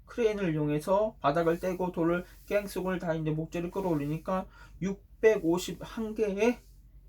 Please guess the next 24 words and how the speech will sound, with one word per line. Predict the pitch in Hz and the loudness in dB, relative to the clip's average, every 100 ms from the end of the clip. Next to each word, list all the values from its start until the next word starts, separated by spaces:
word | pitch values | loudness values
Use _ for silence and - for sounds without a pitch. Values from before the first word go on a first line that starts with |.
| - 156 | -8 -2
예, | 151 127 123 | 0 0 -2
이 | 127 143 135 | -2 -2 -2
조각으로, | - 185 185 139 127 - - - - - | 2 4 4 2 -6 -8 -18 -20 -20 -12
예, | 143 135 | -8 -4
돼 | 143 | -2
있었고요. | 139 - - 127 117 143 | -2 -4 -8 -6 -4 -4
그래서 | 151 151 | -4 -4
이걸 | 175 180 185 - - | -4 -4 -6 -12 -4
어떻게 | - 196 - 277 | -2 -2 0 0
이제 | 247 | 2
맞춰야 | 180 175 - | 2 2 0
될 | 190 165 | -2 0
거 | 151 | 0
아니에요. | 131 123 127 131 - | 0 -2 -4 -6 0
복원을 | 165 180 156 | 2 4 2
해야 | 170 185 | 2 0
되니까. | 143 127 - 120 - - - - - | 0 -4 -4 -6 -8 -20 -20 -14 0
그래서 | 170 151 143 180 208 - - - | 0 2 4 4 2 -4 -18 -8
이거를 | 156 185 180 | 0 0 2
복원하기 | 160 156 170 180 175 | 2 2 2 0 -2
위해서 | 180 175 175 226 202 | -4 -4 -2 0 0
천구백오십칠 | 190 208 208 208 202 196 160 185 - - - 254 | -2 -10 -6 -4 -2 -2 0 -2 -4 -10 -10 -2
년부터 | 254 240 175 - 156 | 0 0 -2 -4 -4
조-, | 165 160 | -2 -4